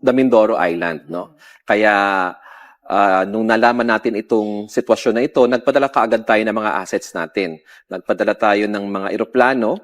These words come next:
para mata-, para ma-monitor natin kung ano yung ginagawa ng, uh, Russian submarine na ito sa ating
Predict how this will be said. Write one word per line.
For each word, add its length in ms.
para 320
mata-, 560
para 240
ma-monitor 560
natin 320
kung 160
ano 80
yung 160
ginagawa 400
ng, 240
uh, 160
Russian 480
submarine 480
na 80
ito 400
sa 240
ating 400